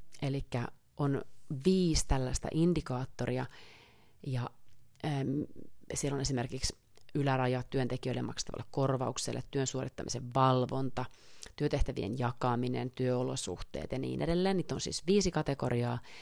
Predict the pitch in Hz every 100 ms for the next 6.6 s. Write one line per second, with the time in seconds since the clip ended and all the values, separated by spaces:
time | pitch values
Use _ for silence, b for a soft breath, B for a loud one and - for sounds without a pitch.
0 | B B B B B - 151 135 127 -
1 | - - - - - 139 127 127 - -
2 | 147 180 - 170 165 - - - - -
3 | 175 180 143 131 - 160 156 160 139 135
4 | - - - 175 - - - - - -
5 | - 170 170 - 101 - - - - 165
6 | - 151 131 - 98 101